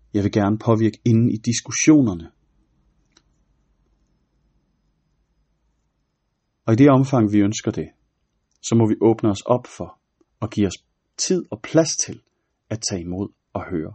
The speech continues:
Og det synes jeg, vi skal gøre nu. Herre Gud, en leveregel i vores liv skal være, at vi lytter til dig i vores arbejdsliv,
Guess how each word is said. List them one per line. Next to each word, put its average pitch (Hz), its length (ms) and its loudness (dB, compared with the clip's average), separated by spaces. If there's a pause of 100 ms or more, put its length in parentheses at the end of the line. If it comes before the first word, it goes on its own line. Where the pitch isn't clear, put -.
(280)
Og 101 60 -6
det 95 120 -2
synes - 200 -6
jeg, 92 60 -2
vi 85 60 -6
skal - 180 -10
gøre 80 220 -6
nu. 78 140 -10 (2500)
Herre 98 180 0
Gud, 104 260 0 (2500)
en 113 120 8
leveregel 117 460 6
i 98 40 -2
vores 95 300 -6
liv 107 240 -2
skal - 220 -4
være, 80 340 -4 (580)
at 95 160 -4
vi 98 60 -2
lytter 107 360 0
til 117 220 -8
dig 85 340 -2
i 101 60 -6
vores 85 220 -6
arbejdsliv, 135 680 0